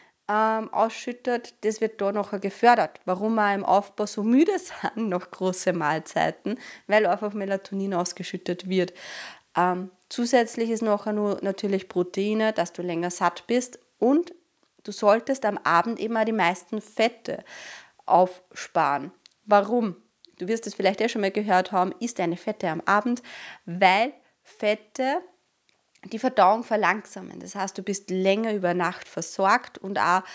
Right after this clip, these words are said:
zum Beispiel das Protein Casein ist auch was, was eher länger verdaut wird. Man kann dann zum Beispiel einen Casein-Shake trinken, ähm, oder eben im Magerquark ist auch nochmal Casein drinnen.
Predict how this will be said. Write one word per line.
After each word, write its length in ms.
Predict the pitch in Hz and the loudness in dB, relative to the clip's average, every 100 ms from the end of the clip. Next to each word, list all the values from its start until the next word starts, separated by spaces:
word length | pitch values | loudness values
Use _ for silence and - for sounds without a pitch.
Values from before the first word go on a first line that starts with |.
| - - _ | -18 -20 _
zum 180 | - 196 | -10 0
Beispiel 760 | 175 180 190 - 196 196 - - | 4 4 2 -6 -4 -4 -8 -12
das 220 | - 190 - | -6 -6 -6
Protein 580 | - 196 - 185 185 | -6 -6 -2 -2 -2
Casein 880 | 185 - 180 214 240 - 226 254 285 - _ - | -4 2 2 2 -2 -4 0 0 0 -6 _ -6
ist 140 | 214 | 2
auch 140 | 190 | 4
was, 180 | 214 214 | 4 -2
was 140 | 202 - | -4 -6
eher 320 | - 196 190 | -2 2 4
länger 380 | 175 170 196 190 | 2 0 0 -2
verdaut 640 | 180 180 165 185 202 - | -4 -2 0 0 -2 -4
wird. 220 | 220 220 | -4 -4
Man 140 | 190 180 | -8 -4
kann 200 | 190 190 | -2 0
dann 140 | 185 | -2
zum 140 | 185 | 0
Beispiel 320 | 185 190 - 175 | 0 -2 -2 -2
einen 140 | 180 | -2
Casein-Shake 920 | 180 175 - 190 190 - 190 196 - | 0 -2 0 -2 -2 -2 -4 -6 -8
trinken, 540 | - 202 202 - 208 208 - - - - - | -6 -4 -4 -4 -4 -4 -10 -16 -16 -8 4
ähm, 380 | 180 180 190 180 - _ - | 6 6 2 -4 -12 _ -2
oder 400 | 185 202 202 - | 0 2 0 0
eben 380 | 190 180 190 - | -6 -4 -6 -4
im 220 | 170 180 | -2 -2
Magerquark 800 | 165 175 175 175 - - 180 - | 0 0 -2 -4 -4 -4 -4 -8
ist 120 | 175 | -4
auch 120 | 160 | -2
nochmal 260 | 170 170 175 | -2 -4 -6
Casein 640 | - - 196 196 185 180 | -8 -8 -6 -6 -4 -6
drinnen. 480 | - - 180 165 | -8 -6 -6 -6